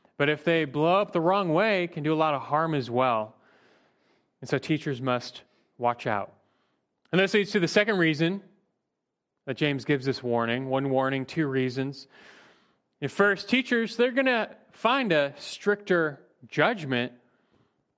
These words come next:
And the second reason they, they need to beware. Teachers are more prone to stumble. Teachers are more prone to stumble.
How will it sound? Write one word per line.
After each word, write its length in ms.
And 100
the 60
second 320
reason 280
they, 240
they 120
need 180
to 80
beware. 720
Teachers 380
are 100
more 320
prone 600
to 100
stumble. 680
Teachers 400
are 120
more 280
prone 540
to 200
stumble. 640